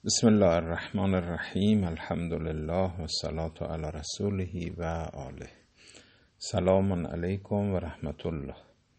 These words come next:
جلسه صد و هفتاد و پنجم، سوره مبارکه اعراف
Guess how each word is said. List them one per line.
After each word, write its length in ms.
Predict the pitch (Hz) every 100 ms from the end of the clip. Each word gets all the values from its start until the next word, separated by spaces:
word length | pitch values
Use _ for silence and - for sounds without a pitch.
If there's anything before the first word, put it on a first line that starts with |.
| _ - _ _ _
جلسه 760 | 95 95 92 - 98 98 98 92 -
صد 220 | 92 90 92
و 200 | 92 90
هفتاد 640 | - 82 - 90 90 82
و 160 | 85 78
پنجم، 840 | - 78 73 - 92 101 110 110 - _ _ _ _ _ _ _
سوره 840 | - - 95 95 95 92 92 92
مبارکه 720 | 90 87 85 85 82 - 87 80
اعراف 840 | 82 80 80 87 104 107 -